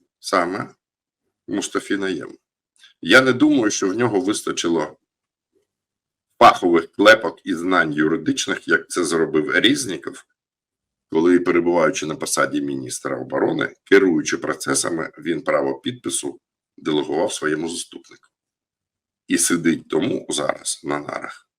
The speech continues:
не Резніков, а його заступник. Бо всі документи підписував не Резніков.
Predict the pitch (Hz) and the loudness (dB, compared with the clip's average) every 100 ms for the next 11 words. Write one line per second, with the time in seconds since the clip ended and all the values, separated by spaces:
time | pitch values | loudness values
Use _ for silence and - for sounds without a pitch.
0 | - - 185 202 156 90 - 65 - - | -12 -6 -4 0 2 2 -2 -10 -12 -16
1 | _ _ - 127 135 147 131 - - - | _ _ 0 2 2 0 -4 -8 -8 -10
2 | - - _ _ _ _ _ _ _ _ | -10 -20 _ _ _ _ _ _ _ _
3 | _ - 78 80 - - - 76 65 - | _ -2 2 2 0 -8 -4 -4 -4 -6
4 | - 78 - - - - - - 104 - | -6 -4 -6 -8 -10 -6 -6 -6 -8 -8
5 | - - - 113 156 170 139 117 123 127 | -14 -12 -4 0 2 4 4 2 -2 -8
6 | - | -12